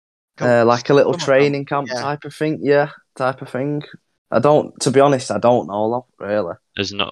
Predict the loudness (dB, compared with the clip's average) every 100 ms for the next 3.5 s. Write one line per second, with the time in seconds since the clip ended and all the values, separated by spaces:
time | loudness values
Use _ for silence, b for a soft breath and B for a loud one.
0 | -8 -8 -4 -2 -4 -6 -8 -8 -6 -4
1 | -4 -6 -12 _ _ _ _ _ -16 -10
2 | -4 0 -2 -4 -12 -12 -12 -12 -12 -6
3 | -4 -2 0 0 0